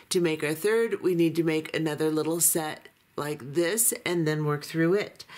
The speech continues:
So we're going to pick up, we're coming out towards the blue bead, so I'm going to pick up a pink bead.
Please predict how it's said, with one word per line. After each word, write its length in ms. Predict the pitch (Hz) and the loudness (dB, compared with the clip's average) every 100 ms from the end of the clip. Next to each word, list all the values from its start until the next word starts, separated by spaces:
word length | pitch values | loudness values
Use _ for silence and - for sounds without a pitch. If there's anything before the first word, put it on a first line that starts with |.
| - - - | -18 -16 -6
So 440 | - 190 151 - | -2 0 -2 -2
we're 180 | 165 160 | 0 0
going 300 | 156 151 165 | 2 0 0
to 80 | - | -2
pick 280 | - 196 196 | -2 -2 -2
up, 320 | 160 165 - | -4 -4 -4
we're 80 | 156 | -4
coming 340 | 170 185 185 | 0 2 2
out 260 | 156 - - | 0 -6 -6
towards 420 | - 180 180 - | -2 -2 -2 -6
the 100 | 220 | -4
blue 260 | 226 214 | 0 0
bead, 360 | 170 175 190 196 | 2 0 -2 -2
so 140 | - | -2
I'm 140 | 165 156 | -2 0
going 200 | 165 160 | 0 0
to 60 | |
pick 220 | 165 185 185 | -2 -4 -2
up 120 | 180 | -6
a 60 | |
pink 380 | - 202 185 160 | -8 -4 -4 -4
bead. 360 | 151 147 170 | -4 -4 -4